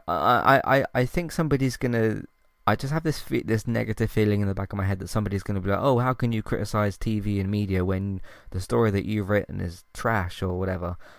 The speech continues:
But I know that I have to put that thought away and just kind of, hey, if somebody hates it, if somebody doesn't like it, then, you know, there's, there's somebody out, there's, e-, e-,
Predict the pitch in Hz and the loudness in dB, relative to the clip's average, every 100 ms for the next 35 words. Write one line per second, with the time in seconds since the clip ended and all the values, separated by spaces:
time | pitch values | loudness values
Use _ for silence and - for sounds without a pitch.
0 | - - 98 92 - 92 104 104 101 92 | -20 -2 2 2 2 0 2 2 2 2
1 | 90 90 87 90 - 80 90 - - 92 | 2 0 0 0 0 2 0 -2 -2 -2
2 | 92 90 90 85 87 87 - 92 90 82 | 0 0 0 -2 -4 -8 -6 -4 -4 -4
3 | - 151 120 139 131 120 104 101 - 104 | -4 -2 -2 -2 -2 0 0 -2 -4 -6
4 | - 117 104 101 98 95 98 95 95 98 | -2 -4 -2 -2 -4 -4 -4 -2 -2 -2
5 | 95 - _ _ _ _ _ - - 95 | -4 -6 _ _ _ _ _ -20 -6 -2
6 | 92 92 87 - - - - _ - 110 | -2 -2 -6 -10 -20 -20 -20 _ -8 -4
7 | 98 90 92 110 113 107 117 113 - 170 | 0 0 -2 0 0 2 2 2 0 0
8 | 160 147 135 - _ 117 120 120 117 - | 2 4 2 2 _ 0 2 2 -2 -8
9 | - 98 - | -6 -6 -6